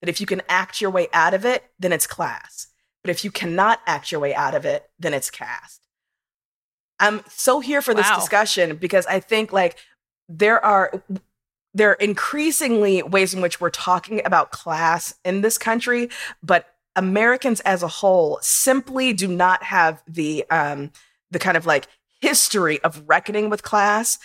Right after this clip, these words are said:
Speaker 1: the way that other cultures and other countries do. We just, we, we just simply don't. It is often perceived as being even in bad taste to mention class. Um, so yeah, just excited to dig further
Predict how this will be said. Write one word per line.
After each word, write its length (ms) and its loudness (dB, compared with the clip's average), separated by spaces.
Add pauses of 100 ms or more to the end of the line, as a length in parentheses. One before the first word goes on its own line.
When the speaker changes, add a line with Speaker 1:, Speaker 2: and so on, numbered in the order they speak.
(200)
Speaker 1:
the 120 2
way 240 4
that 220 2
other 180 4
cultures 640 0
and 100 0
other 160 2
countries 480 -6
do. 120 -16 (260)
We 80 -6
just, 240 0
we, 100 -4 (160)
we 120 -2
just 160 0
simply 320 0
don't. 280 2 (120)
It 100 2
is 160 0 (340)
often 600 2
perceived 340 0
as 100 0
being 300 0
even 220 -2
in 140 0
bad 360 0
taste 560 -2 (300)
to 100 0
mention 560 0
class. 640 -8 (320)
Um, 400 2
so 380 2
yeah, 220 0 (100)
just 180 -6
excited 400 2
to 180 -2
dig 280 -4
further 460 -4